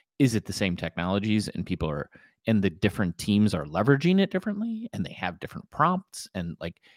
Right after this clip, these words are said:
yes, it's disconnected, it's disjointed. I, I'm, I'm guessing that eventually it's supposed to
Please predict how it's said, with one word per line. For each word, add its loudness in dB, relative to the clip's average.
yes, 0
it's -2
disconnected, -2
it's -8
disjointed. -4
I, -4
I'm, -4
I'm -2
guessing 2
that 2
eventually 2
it's -2
supposed -4
to 0